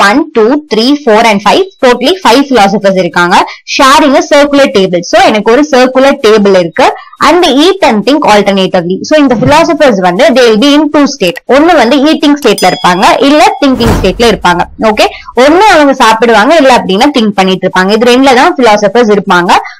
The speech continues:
அதே மாதிரி எனக்கு அஞ்சு philosophers இருக்காங்க, ஒரு circular table இருக்கு. Okay, there is a bowl of rice for each of the philosophers and five chopsticks. So, இங்க எனக்கு ஒவ்வொரு philosopher,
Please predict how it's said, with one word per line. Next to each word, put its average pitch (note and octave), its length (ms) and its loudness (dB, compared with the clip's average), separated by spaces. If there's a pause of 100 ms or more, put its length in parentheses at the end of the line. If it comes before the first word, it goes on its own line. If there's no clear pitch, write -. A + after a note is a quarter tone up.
(160)
அதே D#4+ 240 2
மாதிரி C#4+ 220 2
எனக்கு A3+ 200 0
அஞ்சு B3 280 -2
philosophers C4+ 600 0
இருக்காங்க, A#3 320 0 (160)
ஒரு C4+ 120 2 (100)
circular A#3+ 340 2 (100)
table G3+ 260 2 (360)
இருக்கு. - 220 -4 (460)
Okay, E4+ 180 -2 (500)
there E4+ 200 2
is F#4 120 0
a A3+ 140 0
bowl A3 320 2
of D#4+ 80 0 (100)
rice G#3 240 0
for C#4 80 2 (120)
each C#4+ 180 -2
of C#4+ 100 0
the A#3 100 0
philosophers G3+ 640 0 (140)
and D4 100 2 (140)
five E4+ 180 2 (120)
chopsticks. F#3+ 500 -2 (260)
So, E4+ 60 0 (140)
இங்க D4+ 160 2 (100)
எனக்கு C4 200 0 (100)
ஒவ்வொரு D4+ 340 0
philosopher, A#3 420 0